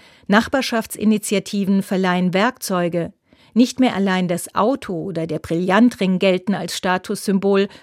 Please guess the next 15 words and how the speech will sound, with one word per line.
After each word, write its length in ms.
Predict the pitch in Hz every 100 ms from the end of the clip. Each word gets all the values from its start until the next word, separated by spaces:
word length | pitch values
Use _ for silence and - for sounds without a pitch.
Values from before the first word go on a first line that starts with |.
| _
sondern 580 | - 202 196 196 190 190 - -
welche 320 | 180 196 190
Reisen 400 | 185 240 254 214
sich 260 | 180 165
jemand 320 | 175 170 170 165
leisten 460 | 170 165 - 165
kann. 300 | 156 165 185 - _ _ _ _ - - - -
Nach 140 | 185
einer 400 | - 214 226 233
Untersuchung 680 | 226 226 190 254 311 254 202
des 180 | 175 -
Marktforschungsunternehmens 1600 | 185 233 - 214 202 - 190 180 - 190 190 180 180 180 175 -
G 220 | 196 196
F 220 | - -
K 360 | - 226 214 180